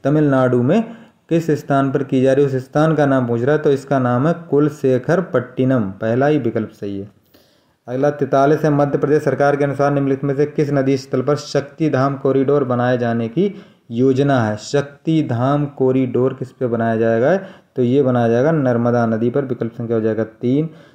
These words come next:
चवालीस, हाल ही में कांग्रेस दल के किस नेता को दुर्व्यवहार के आरोप में लोकसभा से निलंबित कर दिया गया है? तो ये हैं अधीर रंजन चौधरी। अगला है, पर्यावरण, वन एवं जलवायु परिव-, परिवर्तन मंत्रालय के अनुसार देश में लगभग इंडियन बस्टर्ड,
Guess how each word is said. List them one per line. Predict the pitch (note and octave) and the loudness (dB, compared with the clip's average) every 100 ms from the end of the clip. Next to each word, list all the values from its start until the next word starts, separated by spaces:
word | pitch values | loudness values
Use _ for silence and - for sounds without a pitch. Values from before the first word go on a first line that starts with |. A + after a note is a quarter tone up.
| _ | _
चवालीस, | C3+ C3 D3+ D#3 | 0 2 2 2
हाल | C3+ D3 | 2 2
ही | |
में | D#3 | 2
कांग्रेस | D3+ C#3+ D3 C#3 | 2 2 2 2
दल | C#3 | 0
के | C#3+ | 0
किस | C#3 D#3 C3+ | 0 -2 0
नेता | C3+ C3+ | -2 0
को | C#3 C#3 | 0 0
दुर्व्यवहार | A2+ G#2+ C3+ D3+ C#3+ C3 B2+ B2+ | -4 0 2 4 4 4 2 2
के | B2+ | 2
आरोप | B2 A#2 A#2 A#2 | 2 2 0 0
में | A#2 | -2
लोकसभा | A2 A2+ - A2+ | -2 -2 -4 -4
से | A2+ A2+ | -4 -4
निलंबित | G#2+ A#2+ C#3 D3 | -4 -2 0 0
कर | C#3+ C3+ | 0 0
दिया | C#3+ C#3 | 2 2
गया | C#3+ C#3+ | 2 2
है? | C#3 C#3+ - _ _ - | 0 -4 -10 _ _ -6
तो | |
ये | A2+ A#2 | -2 0
हैं | A2+ | -2
अधीर | G#2 A2+ A2 | -2 -2 -2
रंजन | A2 A2 G#2+ | -4 -4 -6
चौधरी। | - A#2+ B2+ D3 E3 E3 - - - - - A#2+ | -4 -2 0 2 2 0 -6 -20 -20 -20 -16 -8
अगला | A#2+ C#3 C3+ | -2 2 2
है, | C#3 | 2
पर्यावरण, | C3+ B2+ C#3+ C#3 C3+ | 0 2 2 2 2
वन | A#2+ C3+ | 0 2
एवं | C#3 C3+ | 2 2
जलवायु | B2 B2 C#3+ | 2 4 2
परिव-, | D3 C#3+ D3 C#3+ C3+ | 2 2 2 -2 -2
परिवर्तन | C#3 C#3 C3+ D3 | 0 2 0 0
मंत्रालय | C#3 C3+ C3+ C3 | 0 0 2 2
के | C3+ | 0
अनुसार | C3 B2+ C3+ C3 | -2 0 0 2
देश | C3 C3+ C3 | 2 0 0
में | C3 | 0
लगभग | B2 A#2+ C3 D3 D#3+ | 2 2 2 2 2
इंडियन | C#3+ C#3 C#3+ | 0 0 0
बस्टर्ड, | C#3 C3 - - C3+ | 0 -2 -2 0 0